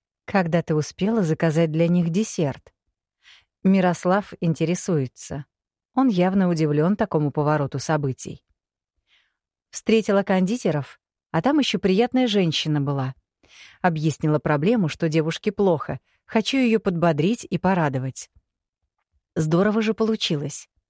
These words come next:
Да, неплохо. Но почему готовили они, а у тебя мука в волосах? Надо же, рассмотрел. Дам еще плюсик принцу за внимательность.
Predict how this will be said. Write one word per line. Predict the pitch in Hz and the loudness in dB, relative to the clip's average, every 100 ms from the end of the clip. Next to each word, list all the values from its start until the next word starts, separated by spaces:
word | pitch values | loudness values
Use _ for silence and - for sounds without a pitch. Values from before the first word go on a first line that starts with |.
| _ _ _ _ _ _ _ _ _ | _ _ _ _ _ _ _ _ _
Да, | 226 196 165 | 2 4 4
неплохо. | 208 254 170 147 - 143 147 _ _ _ _ _ _ | 2 0 0 0 -2 -8 -10 _ _ _ _ _ _
Но | 196 185 180 | 0 2 0
почему | 190 - 190 214 254 190 - | -2 0 2 4 2 0 -2
готовили | 180 208 226 165 165 | 0 2 2 2 2
они, | 170 185 233 262 139 - _ _ _ _ | 4 2 2 0 -2 -6 _ _ _ _
а | 269 | -2
у | 285 | 0
тебя | - 254 277 | -2 0 2
мука | 247 220 147 131 | 2 0 -2 -4
в | |
волосах? | 135 139 135 - 139 - - _ _ _ _ _ _ _ - | -2 -2 -2 -4 -6 -8 -14 _ _ _ _ _ _ _ -2
Надо | 180 233 208 | 0 2 0
же, | 139 131 135 - _ _ - | -2 -4 -8 -12 _ _ -2
рассмотрел. | 185 - 190 190 170 139 131 _ _ _ _ _ _ _ - | 0 2 0 0 -2 -2 -6 _ _ _ _ _ _ _ -2
Дам | 214 202 | 2 2
еще | 202 214 - 165 | 2 0 0 -4
плюсик | - 139 127 147 - | -2 -6 -4 -6 -4
принцу | 151 139 135 135 135 _ _ | -2 0 -2 -6 -8 _ _
за | 175 175 | 0 2
внимательность. | 185 196 147 - 135 131 135 - | 4 4 2 -2 -6 -6 -8 -12